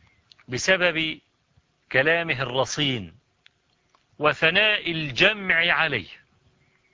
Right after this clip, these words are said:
يعني عقدت عليه الخناصر أبو سلمة. وقد انتقيت لكم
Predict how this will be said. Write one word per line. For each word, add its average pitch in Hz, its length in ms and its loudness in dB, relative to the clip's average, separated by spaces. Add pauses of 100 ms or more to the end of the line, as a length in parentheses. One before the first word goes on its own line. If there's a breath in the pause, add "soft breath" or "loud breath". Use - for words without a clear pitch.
(540)
يعني 156 640 0
عقدت 196 720 0
عليه 196 440 2
الخناصر 175 720 0 (1700)
أبو 139 200 -2
سلمة. 95 380 -8 (1400)
وقد 180 600 0 (560)
انتقيت 160 640 0
لكم 170 460 0